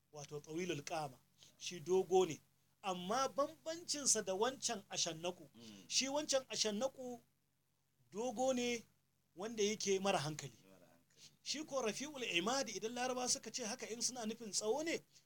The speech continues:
Speaker 1: to suna nufin wanda yake tsayayye da kakke, wato dirarre,
Speaker 2: Mm.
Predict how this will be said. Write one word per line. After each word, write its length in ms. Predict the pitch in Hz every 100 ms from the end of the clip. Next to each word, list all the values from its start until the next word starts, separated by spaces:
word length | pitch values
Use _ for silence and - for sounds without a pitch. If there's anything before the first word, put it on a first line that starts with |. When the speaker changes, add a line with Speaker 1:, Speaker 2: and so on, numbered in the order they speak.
| _
Speaker 1:
to 80 | 160
suna 240 | - 208 180
nufin 240 | 185 160
wanda 260 | 185 160 165
yake 220 | 160 156
tsayayye 720 | 156 147 165 170 170 175 151
da 120 | 151
kakke, 500 | 147 175 147 - 170 - - - _ _ - 165
wato 300 | 147 - 147
dirarre, 560 | 156 180 185 180 160 107
Speaker 2:
Mm. 360 | 104 95 -